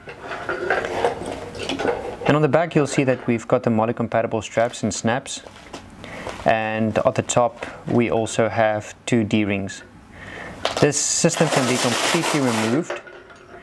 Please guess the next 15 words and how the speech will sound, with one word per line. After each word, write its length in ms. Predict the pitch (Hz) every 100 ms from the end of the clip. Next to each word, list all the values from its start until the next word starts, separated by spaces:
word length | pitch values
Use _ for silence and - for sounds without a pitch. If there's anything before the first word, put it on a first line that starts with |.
| - - - -
um, 480 | 117 113 110 104 - - - -
so 220 | - 127
that 240 | 120 -
you 180 | 123 120
have 300 | 107 120 117
the 80 | 113
Velcro 380 | 110 131 - 139
on 100 | 113
the 60 |
back. 400 | 98 120 110 - - _ - - - -
And 140 | 123 123
this 500 | 151 - - - - - -
can 140 | - 127
be 60 |
added, 340 | 117 131 127